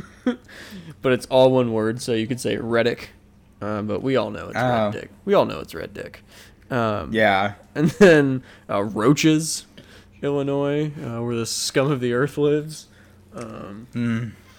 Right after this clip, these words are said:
Speaker 1: right next to Woodlawn and Drivers. Uh, <laughs>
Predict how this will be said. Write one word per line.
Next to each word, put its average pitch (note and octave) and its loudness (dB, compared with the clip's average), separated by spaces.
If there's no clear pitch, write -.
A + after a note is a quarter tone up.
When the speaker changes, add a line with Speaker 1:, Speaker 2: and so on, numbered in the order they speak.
Speaker 1:
right C3 -4
next C#3 -4
to G#2+ -6
Woodlawn C#3+ -2
and A2+ -6
Drivers. C3 -4
Uh, A2 -4
<laughs> A3+ -2